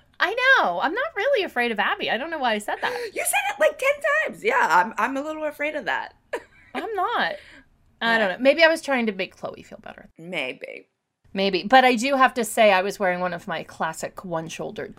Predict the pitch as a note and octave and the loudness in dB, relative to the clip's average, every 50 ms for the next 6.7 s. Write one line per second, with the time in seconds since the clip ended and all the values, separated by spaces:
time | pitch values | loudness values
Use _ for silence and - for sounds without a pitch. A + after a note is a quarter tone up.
0 | - - - - - - - - - - D3+ - D#3+ D#3+ D#3+ F3 F#3 F#3 - G#3+ | -20 -14 -10 -8 -8 -8 -8 -12 -12 -14 -12 -12 -12 -12 -12 -12 -12 -12 -12 -10
1 | A3 A3+ A3+ B3 C4 C4 C4+ A#3 A3 - G3 F#3 - F3 D3+ C3+ - - _ _ | -10 -10 -10 -10 -10 -10 -10 -10 -10 -10 -12 -10 -10 -10 -10 -10 -12 -16 _ _
2 | _ - D#3 D#3 D3 C#3 - C#4+ C#4+ D4+ D4+ C#4+ C4+ C4 A#3+ G#3+ F#3+ E3+ D3+ D3+ | _ -16 -14 -14 -8 4 8 10 12 12 12 12 12 12 10 8 6 6 2 -2
3 | D3+ D3+ - D3 C#3 - C#3+ - - - - D#2+ - - - - - - - A#3+ | -4 -6 -8 -8 -8 -10 -10 -10 -8 -8 -8 -8 -8 -10 -16 -20 -4 2 4 6
4 | A3+ A3 F#3 F3 G#3 G#3+ A#3+ B3 A3 F#3 F3 E3 D#3 F#3 G3 G#3+ A#3 B3 A#3 - | 6 6 4 4 4 4 6 6 4 4 2 -2 -2 0 2 4 4 4 2 2
5 | C4 B3+ A#3 A3 A#3+ A#3 A3+ A3 G#3 G3+ - F#3 F#3 F3+ - A3+ A3 A3+ A#3 A3 | 4 4 4 4 4 2 2 2 2 2 2 0 0 0 2 0 2 2 0 -2
6 | - - C4+ D4+ D#4+ D#4+ C#4+ - B3+ D4 F#4+ D#5 E5 | -2 0 4 4 4 4 4 4 4 4 4 4 4